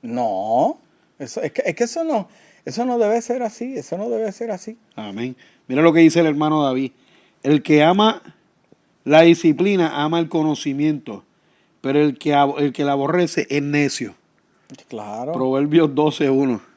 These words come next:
Speaker 2: Gracias, David.
Speaker 1: Sí, sí.
Speaker 2: Duro.
Speaker 1: Sí, sí, sí.
Speaker 2: Usted es un necio si usted no deja de ser corregido. Yo no digo que usted haya podido recibir una experiencia negativa,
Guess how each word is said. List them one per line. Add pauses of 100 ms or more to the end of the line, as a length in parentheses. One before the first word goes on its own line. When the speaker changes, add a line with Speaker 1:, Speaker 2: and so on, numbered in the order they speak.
(120)
Speaker 2:
Gracias,
David. (260)
Speaker 1:
Sí,
sí.
Speaker 2:
Duro. (360)
Speaker 1:
Sí,
sí,
sí.
Speaker 2:
Usted
es
un
necio
si
usted
no
deja
de
ser
corregido. (680)
Yo
no
digo (1200)
que
usted
haya
podido
recibir
una
experiencia (100)
negativa,